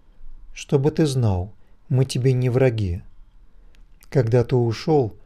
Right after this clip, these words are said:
Балора была богата, а теперь она умирает. И эти земли, по которым мы едем, лучше их не было. А какие они теперь? Ты вернулся спасти или покарать?»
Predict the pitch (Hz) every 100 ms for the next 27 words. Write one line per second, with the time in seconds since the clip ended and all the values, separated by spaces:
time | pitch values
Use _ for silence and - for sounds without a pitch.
0 | - - - 131 143 156 151 147 139 139
1 | 131 127 131 123 95 - - - - -
2 | - - - - 131 - 139 135 127 123
3 | 117 127 120 90 113 - - - - -
4 | - - - 160 123 117 110 123 107 160
5 | 123 101 101 127 127 135 113 107 110 120
6 | 107 95 104 117 160 - - - - -
7 | 135 143 139 160 147 139 160 147 101 95
8 | 92 107 - - - - - - - 156
9 | 147 170 156 143 139 151 165 139 92 -
10 | - - - - - - - - - -
11 | - - 143 127 120 127 117 - 113 -
12 | 123 - - 165 110 101 139 - 127 107
13 | 87